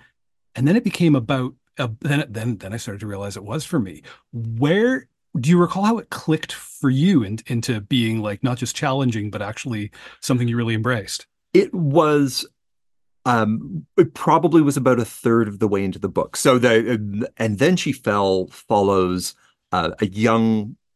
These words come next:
Speaker 2: Mohawk woman named Alice. She's just had a baby. She's in the process of trying to write her first book. Uh, she's living with her husband in a kind of upscale part of Toronto. And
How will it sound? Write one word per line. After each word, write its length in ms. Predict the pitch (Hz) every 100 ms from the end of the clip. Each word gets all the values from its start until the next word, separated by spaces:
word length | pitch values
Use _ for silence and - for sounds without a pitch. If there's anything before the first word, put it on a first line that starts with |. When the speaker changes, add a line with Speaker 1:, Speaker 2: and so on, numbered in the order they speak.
| _
Speaker 2:
Mohawk 640 | 113 101 127 120 120 113 -
woman 600 | 107 107 104 101 98 92 _ -
named 240 | 87 82 -
Alice. 480 | 120 117 110 - - - - _
She's 320 | - - 98 -
just 260 | 113 -
had 200 | - 92
a 60 | 85
baby. 800 | 101 - 127 123 113 110 107 92
She's 280 | - 104 92
in 100 | 92
the 80 | 90
process 600 | - 101 104 - 92 -
of 100 | -
trying 220 | - 92
to 100 | 92
write 300 | 90 95 92
her 120 | 92
first 400 | - 85 - - 104
book. 380 | 127 120 - - _ - _ -
Uh, 280 | 92 87 90
she's 260 | - 92 98
living 320 | 98 92 90
with 140 | 87
her 160 | 90 -
husband 420 | 151 123 107 110 98
in 120 | 90
a 40 |
kind 180 | - 110 -
of 80 |
upscale 480 | 117 - - 107 98
part 380 | - 110 104 - -
of 260 | 95 85
Toronto. 800 | - - 104 139 131 135 120 113 - - - - _ -
And 460 | 156 151 147 143